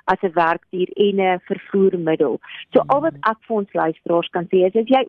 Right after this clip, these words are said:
ooit weet van iemand wat donkies slag vir velle wat uitgevoer word,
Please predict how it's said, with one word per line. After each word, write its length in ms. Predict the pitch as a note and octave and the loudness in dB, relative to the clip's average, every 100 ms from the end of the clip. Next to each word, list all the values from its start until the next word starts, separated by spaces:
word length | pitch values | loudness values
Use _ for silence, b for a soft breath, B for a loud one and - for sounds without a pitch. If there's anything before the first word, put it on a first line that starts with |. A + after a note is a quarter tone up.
| _ | _
ooit 340 | C4+ D4 C#4+ F#3 | 0 0 -2 -2
weet 240 | F3+ E3+ | -2 -2
van 140 | - F#3 | -4 -4
iemand 300 | G3 F#3 F#3 | -2 -2 0
wat 160 | F3+ | -4
donkies 380 | - D#3+ E3 F3+ - | -2 -4 -4 -10 0
slag 260 | F3 D#3+ - B B - | 0 0 -6 B B -4
vir 180 | - B3 A#3 | 0 0 -2
velle 260 | - G3 F#3 | -2 0 0
wat 200 | F3 E3+ | -4 -6
uitgevoer 640 | - - - - E3+ E3 | -8 -8 -12 -8 -2 0
word, 220 | D#3 E3+ | 2 0